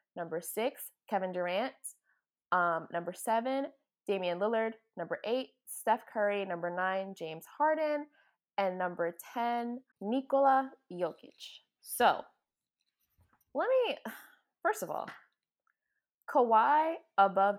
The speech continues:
K D, to me, sinister. Giannis at number three,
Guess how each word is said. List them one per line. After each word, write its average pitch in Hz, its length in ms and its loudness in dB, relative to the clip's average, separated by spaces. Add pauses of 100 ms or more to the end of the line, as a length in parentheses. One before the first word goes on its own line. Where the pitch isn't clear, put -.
K 190 240 0
D, 180 380 -6 (640)
to 190 140 -2
me, 269 420 -4 (720)
sinister. - 680 -8 (1200)
Giannis 302 560 2
at 233 140 4
number 226 340 0 (100)
three, 392 380 2